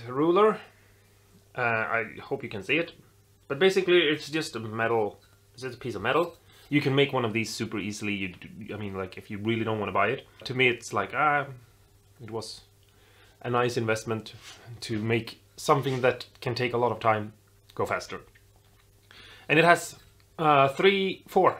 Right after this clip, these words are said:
actually, scale lengths on it. So it's a ruler of four. It has a P R S and a Fender and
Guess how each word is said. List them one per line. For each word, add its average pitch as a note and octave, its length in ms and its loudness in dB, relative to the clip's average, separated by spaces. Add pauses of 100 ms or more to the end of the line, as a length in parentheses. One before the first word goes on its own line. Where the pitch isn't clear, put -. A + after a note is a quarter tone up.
(100)
actually, A#2+ 440 -4 (1200)
scale E3+ 300 4
lengths E3+ 500 -4
on F3 160 6
it. G#3+ 240 -4 (240)
So - 120 -10
it's A#2+ 120 -10
a B2+ 40 -6
ruler B2 380 0
of A2 220 -4 (400)
four. G3+ 340 2 (720)
It B2 100 -4
has B2 140 -2
a A#2 60 -8
P C3+ 180 2
R A#2 100 8
S A2 280 0
and A2 440 -6
a G2 280 -6
Fender G#2 680 -2
and F#2+ 380 -8